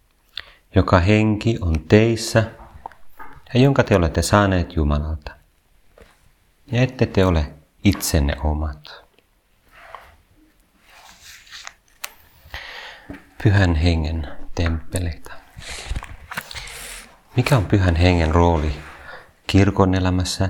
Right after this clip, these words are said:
ja sitä kautta mun elämässä? Pelastushistoriassa Pyhällä Hengellä on hyvin tärkeä rooli.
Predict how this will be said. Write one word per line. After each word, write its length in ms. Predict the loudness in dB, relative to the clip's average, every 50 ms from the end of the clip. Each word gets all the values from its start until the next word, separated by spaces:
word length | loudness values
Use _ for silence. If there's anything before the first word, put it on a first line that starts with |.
| -2 -2
ja 60 | 0
sitä 240 | 0 2 2 4 4
kautta 400 | 4 4 4 2 0 -2 -2 0
mun 300 | 2 2 2 2 2 0
elämässä? 580 | -4 -4 -4 -6 -6 -6 -6 -8 -8 -8 -8 -10 -10 -14 _ _ _ _ _ _ _ _ _ _ _ _ _ _ _ _ _ _ _ -20 -20 _ -20 -20 -20 -20 -20 -20 -18 -20 -20 -20 -20 _ _ _ -20 -20 _ _ _ _ _ _ _ _ _ -20 -20 -20 -20 -20 -20 -20 -20 -20 -20 -20 -20 -20 -20 _ -14 -2 2 4
Pelastushistoriassa 1200 | 4 4 4 4 2 0 2 2 2 2 2 2 2 4 4 4 4 4 2 0 0 2 2 2 2 0 -4 -12 -20 -20 -20 -20 _ _ _ _ _ _ _ _ _ _ _ _ _ _ _ _ _ -20 -20 _ _ _ _ _ _ _ _ _ _ _ _ _ _ _ _ _ _ -20 0 2
Pyhällä 300 | 4 4 6 4 4 4
Hengellä 360 | 4 4 4 2 2 2 2
on 80 | 2 2
hyvin 200 | 2 0 0 2
tärkeä 320 | 2 0 0 0 0 0 2
rooli. 400 | 2 2 2 2 0 -2 -4